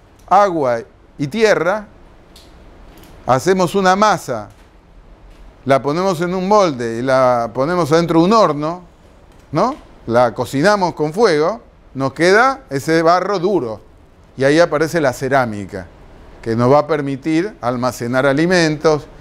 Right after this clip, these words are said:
líquidos y decorar la cerámica. Y otra cosa que aprende el hombre, que ya no solo va a vestirse con pieles que le saque a los animales, sino un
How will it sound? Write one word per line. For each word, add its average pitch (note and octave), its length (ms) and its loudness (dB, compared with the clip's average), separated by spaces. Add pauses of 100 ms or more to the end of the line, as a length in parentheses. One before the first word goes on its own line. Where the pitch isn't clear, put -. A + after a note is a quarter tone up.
líquidos C3+ 640 0 (580)
y G3+ 120 2
decorar D3+ 500 2
la A2+ 140 -10
cerámica. F#2+ 560 -14 (600)
Y E3 80 -4
otra C#4 240 2
cosa A#3+ 240 2
que G3+ 80 0
aprende A3+ 320 0
el A#3+ 100 0
hombre, F3+ 340 0
que D#3 120 -4
ya G#3+ 160 0
no A3 140 -4
solo G#3+ 540 2 (280)
va F3+ 220 6
a D#3 60 -2 (160)
vestirse D#3 500 0
con C#3+ 220 0
pieles F3 360 2
que D3 100 -4
le C3+ 120 2
saque D#3 260 2
a C#3+ 40 2
los C3+ 180 0
animales, B2 680 0 (520)
sino G3+ 540 2
un C3 340 -8